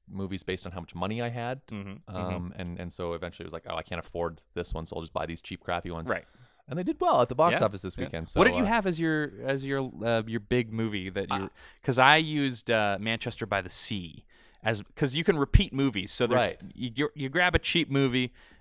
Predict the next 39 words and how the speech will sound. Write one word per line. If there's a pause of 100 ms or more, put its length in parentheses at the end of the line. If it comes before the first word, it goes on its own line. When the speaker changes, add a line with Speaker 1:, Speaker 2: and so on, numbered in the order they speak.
(120)
Speaker 2:
and
then,
uh,
you
just
repeat
it
a
few
times,
and
then
it's
like,
"Ah, (100)
I'll
just
build
up
a
bunch
of
money,"
'cause
you
get
penalized
two
million
dollars
if
you
have
an
empty
screen
on
your,
uh,